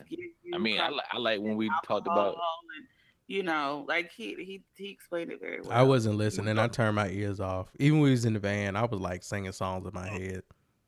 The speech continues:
Speaker 2: Like, when we were
Speaker 3: I don't
Speaker 2: talking, when
Speaker 3: do
Speaker 2: we,
Speaker 3: history.
Speaker 2: when me and DJ went back there, we were talking about, like, the barrel aging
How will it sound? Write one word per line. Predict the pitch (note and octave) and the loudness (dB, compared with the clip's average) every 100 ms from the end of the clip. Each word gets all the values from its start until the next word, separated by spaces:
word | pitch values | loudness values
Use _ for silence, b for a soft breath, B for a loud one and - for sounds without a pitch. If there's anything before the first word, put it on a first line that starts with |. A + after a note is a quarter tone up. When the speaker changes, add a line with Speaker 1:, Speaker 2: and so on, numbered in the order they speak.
| - | -4
Speaker 2:
Like, | G#2 G2 E2 | 0 0 -2
when | G#2 G#2 | 0 2
we | A#2 | 4
were | G#2+ | 4
Speaker 3:
I | |
don't | G2+ G#2 | 4 4
Speaker 2:
talking, | G#2 | 4
when | G#2 | 2
Speaker 3:
do | A2 | 2
Speaker 2:
we, | A2+ | 2
Speaker 3:
history. | E2+ F#2 | 2 0
Speaker 2:
when | G2 | -2
me | G#2 | 0
and | G#2 | -2
DJ | G2+ | -2
went | G2 F#2 | 0 0
back | F#2+ | 0
there, | G2 | 2
we | F2+ | 2
were | F2+ | 0
talking | F2+ D#2 | -2 -2
about, | D#2 D2+ | -4 -4
like, | C#2 B1 | -6 -6
the | D2 | -6
barrel | E2+ F#2 F#2 | -2 0 2
aging | E2+ F#2+ F#2 F#2 F2+ F2+ | 2 0 -2 -4 -4 -6